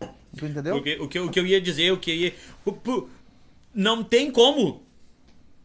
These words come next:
Speaker 2: falar com o nosso amigo, grande amigo Zafalon, e, e continuar essa duplicação até a setenta lá. Cara, aquela
Speaker 1: Olha,
Speaker 2: sinaleira
Speaker 1: eu
Speaker 2: da
Speaker 1: vou te,
Speaker 2: setenta,
Speaker 1: eu vou te
Speaker 2: eu
Speaker 1: dar,
Speaker 2: sinto pena
Speaker 1: eu
Speaker 2: daquelas
Speaker 1: vou te
Speaker 2: pessoas
Speaker 1: dizer
Speaker 2: lá.
Speaker 1: uma boa, uma boa notícia e a gente,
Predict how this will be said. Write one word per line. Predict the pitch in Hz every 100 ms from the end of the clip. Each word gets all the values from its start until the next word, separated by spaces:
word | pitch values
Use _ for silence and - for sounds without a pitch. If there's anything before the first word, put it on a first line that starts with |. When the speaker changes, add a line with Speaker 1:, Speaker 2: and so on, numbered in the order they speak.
| -
Speaker 2:
falar | - 143 151
com | 156
o | 160
nosso | 170 165
amigo, | 156 151 113 - _ -
grande | 180 170
amigo | 170 156
Zafalon, | 151 151 143 170 - - - -
e, | 247 262 233
e | 233
continuar | - 269 269 262 254 311
essa | 302
duplicação | 262 247 262 247 - 247 285 - - - - - - - -
até | - - 175
a | 233
setenta | - 220 - 190 233 156
lá. | 156 180 - - - - - -
Cara, | 190 254
aquela | 170 - 175
Speaker 1:
Olha, | 240
Speaker 2:
sinaleira | - 262 233 208 247
Speaker 1:
eu | 190
Speaker 2:
da |
Speaker 1:
vou | 208
te, | 220
Speaker 2:
setenta, | 226 220 214
Speaker 1:
eu | 208
vou | 190
te |
Speaker 2:
eu | 190
Speaker 1:
dar, | 214 214
Speaker 2:
sinto | 247
pena | 220 233 247
Speaker 1:
eu | 226
Speaker 2:
daquelas | 214 196
Speaker 1:
vou | 208
te |
Speaker 2:
pessoas | - 151 131
Speaker 1:
dizer | 226
Speaker 2:
lá. |
Speaker 1:
uma | 226
boa, | 196 214 240 247 190 160
uma | 170
boa | 175 196 220 220 196 180 160 156
notícia | 156 - 190 214 - 175
e | 143 143 -
a |
gente, | 131 147 147 151 127